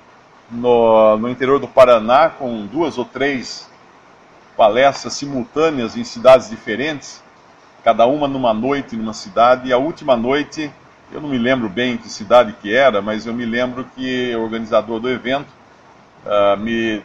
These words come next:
terminou a palestra, me levou de carro até Curitiba, pra eu pegar meu voo de volta no dia seguinte, era uma sexta-feira, e,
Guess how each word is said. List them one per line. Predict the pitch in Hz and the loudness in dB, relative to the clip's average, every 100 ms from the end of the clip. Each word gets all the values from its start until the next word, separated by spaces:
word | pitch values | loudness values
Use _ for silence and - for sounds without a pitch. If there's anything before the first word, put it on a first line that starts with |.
| _ | _
terminou | 107 107 107 113 | -10 -8 -2 -2
a | |
palestra, | - 120 110 131 139 - 139 | 4 4 6 4 4 -2 -8
me | 135 | -6
levou | 135 123 107 127 | -4 -4 -4 -6
de | |
carro | 131 - 120 127 117 | -6 2 6 6 2
até | 110 117 | -6 -8
Curitiba, | - 120 110 113 143 143 135 _ _ _ _ _ - - _ _ - - | -10 -10 -10 -6 -8 -8 -16 _ _ _ _ _ -20 -20 _ _ -18 -8
pra | |
eu | 104 | -6
pegar | 107 107 113 | -4 2 2
meu | 110 | 2
voo | 104 110 110 | -2 -2 -4
de | 120 | -6
volta | 107 123 127 123 | 2 4 4 2
no | 110 | -6
dia | 117 | -6
seguinte, | 131 110 95 139 143 | -10 -12 -10 -10 -4
era | 117 | -4
uma | 110 104 | -2 -6
sexta-feira, | - 127 - 104 - 147 135 - _ _ _ _ _ 127 | -6 -4 0 0 -2 -2 -2 -6 _ _ _ _ _ -6
e, | 135 151 165 165 | -2 0 -2 -4